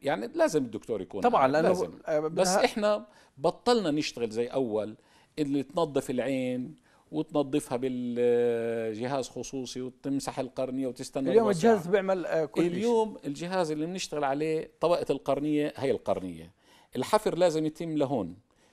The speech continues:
Speaker 1: في عنا طبقة ستين مايكرون اللي هي الإبيثيليوم، هاي اللي بتبعت المسؤولة عن الوجع، هاي كنا ننظفها بالإيدين لغاية سنتين، ثلاث سنين زمان.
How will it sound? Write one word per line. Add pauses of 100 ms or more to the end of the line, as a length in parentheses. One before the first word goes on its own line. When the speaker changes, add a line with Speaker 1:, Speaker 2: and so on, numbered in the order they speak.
Speaker 1:
في
عنا
طبقة
ستين
مايكرون
اللي
هي
الإبيثيليوم، (460)
هاي
اللي
بتبعت
المسؤولة
عن
الوجع، (680)
هاي
كنا
ننظفها
بالإيدين (260)
لغاية
سنتين،
ثلاث
سنين
زمان.